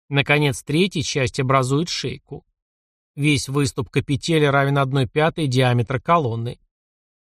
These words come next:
Острогал или валик, равный по высоте всем трем ступенькам, выступает вровень со стержнем колонны у ее основания. Чимби равна половине валика, выступ ее находится на одном отвесе с центром кривизны валика.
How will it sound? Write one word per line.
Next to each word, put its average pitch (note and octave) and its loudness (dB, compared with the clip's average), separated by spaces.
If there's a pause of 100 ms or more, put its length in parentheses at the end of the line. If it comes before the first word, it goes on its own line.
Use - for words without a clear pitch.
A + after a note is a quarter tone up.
Острогал G#3+ 2
или B2 2
валик, F3+ 2
равный C3+ 2
по C3+ -8
высоте C3 -2
всем B2+ -4
трем C3+ 0
ступенькам, G3+ -2
выступает F#3 -2
вровень G3 2
со E3+ -4
стержнем F3+ -2
колонны G3 2
у E3+ -2
ее F3 2
основания. C#3+ 0 (840)
Чимби C#4 0
равна E3+ 2
половине G#3 0
валика, C3 0 (260)
выступ A3 -2
ее C#3+ 2
находится D#3+ 0
на C#3+ 2
одном C#3 2
отвесе D#3+ -2
с - -10
центром G3 -4
кривизны C3+ 0
валика. C3+ -2